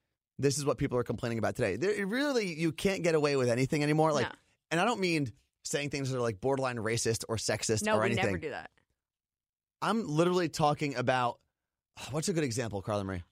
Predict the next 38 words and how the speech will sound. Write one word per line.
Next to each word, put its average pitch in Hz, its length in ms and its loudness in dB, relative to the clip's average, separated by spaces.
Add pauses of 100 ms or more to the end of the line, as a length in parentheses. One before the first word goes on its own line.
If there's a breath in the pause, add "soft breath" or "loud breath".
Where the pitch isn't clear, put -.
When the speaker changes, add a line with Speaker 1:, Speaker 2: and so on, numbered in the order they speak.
Speaker 2:
Um, 208 720 0
if 208 160 -6
we 247 100 -2
were 240 80 0
talking 247 400 -2
about 208 580 0
Speaker 1:
The 170 160 0
England 226 340 2
thing. 104 220 -2
The 156 100 -2
English 208 260 0
thing 123 140 -2
is 113 100 -4
probably 156 260 2
Speaker 2:
No, 175 80 2
Speaker 1:
the - 80 2
best. - 100 -4
Speaker 2:
that's 226 200 -2
not 262 120 -2
even, 185 280 -6
Speaker 1:
The - 100 4
British 165 300 2
Speaker 2:
that's - 0 -
Speaker 1:
w-, - 140 -6
Speaker 2:
just, - 140 -14 (120)
that 160 120 -8
was 190 60 4
Speaker 1:
because 220 140 2
it 233 60 0
was 202 160 0
so 202 180 2
dumb. 143 380 -2 (1040)
Do - 60 -4
you 147 40 2
wanna 160 120 2
explain 165 320 0
that 180 100 0
one? 208 180 -2